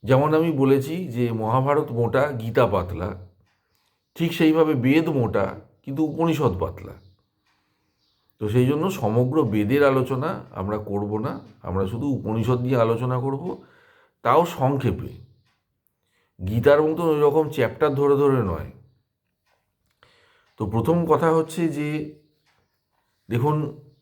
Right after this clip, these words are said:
এই যে আমি বললাম বারোটি উপনিষদ, তো আমার কাছে যে বইটি আছে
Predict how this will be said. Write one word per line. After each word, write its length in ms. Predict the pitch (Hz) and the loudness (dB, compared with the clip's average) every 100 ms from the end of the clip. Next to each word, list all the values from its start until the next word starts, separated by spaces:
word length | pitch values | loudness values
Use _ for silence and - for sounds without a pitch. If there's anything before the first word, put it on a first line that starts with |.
| _ _ _ _ _ - | _ _ _ _ _ -4
এই 140 | 127 | 0
যে 80 | 139 151 | 2 2
আমি 140 | 151 | 2
বললাম 340 | 123 127 139 139 | 2 2 2 4
বারোটি 380 | 113 117 120 131 | 4 4 2 -2
উপনিষদ, 600 | 110 107 98 87 90 101 - _ _ _ _ _ _ _ _ _ _ _ _ _ _ _ | -4 -4 -4 -4 -6 -8 -14 _ _ _ _ _ _ _ _ _ _ _ _ _ _ _
তো 120 | 101 95 | -6 -2
আমার 360 | 95 123 135 | 0 2 2
কাছে 260 | 143 147 160 | 0 0 0
যে 120 | 156 | 0
বইটি 540 | 131 113 123 123 139 | 0 0 0 0 2
আছে 440 | 123 - 117 104 | 2 2 -4 -8